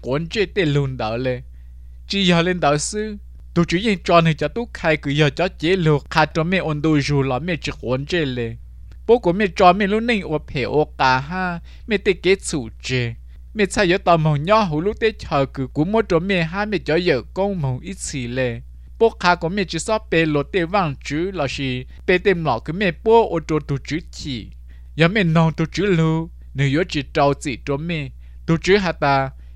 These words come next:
mẹ yên chỉ nông nè lù. Mẹ phèn bê mẹ tê mỏ trô tù chứ chỉ, nếu cha trâu chỉ trò mẹ. Vì mẹ chỉ nông nè lù lên đó,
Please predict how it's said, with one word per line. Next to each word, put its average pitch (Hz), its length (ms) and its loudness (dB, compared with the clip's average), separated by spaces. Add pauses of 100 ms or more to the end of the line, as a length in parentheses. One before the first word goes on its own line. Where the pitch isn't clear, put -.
(140)
mẹ 240 100 4
yên 196 280 2
chỉ 170 140 -2
nông 156 380 2
nè 143 120 0
lù. 139 280 -2 (300)
Mẹ 233 180 2
phèn 208 160 0 (100)
bê 185 180 6
mẹ 202 120 0
tê 202 180 2
mỏ 160 360 2
trô 165 100 0
tù 147 260 -4
chứ 156 240 -4
chỉ, 117 340 -8 (300)
nếu 160 120 2
cha 220 180 -2 (120)
trâu 180 180 6
chỉ 156 260 -4
trò 151 200 -4
mẹ. 156 320 -8 (460)
Vì 147 220 0
mẹ 190 140 4
chỉ 190 160 -2
nông 170 260 4
nè 156 120 4
lù 156 200 4
lên 165 240 0
đó, 135 280 2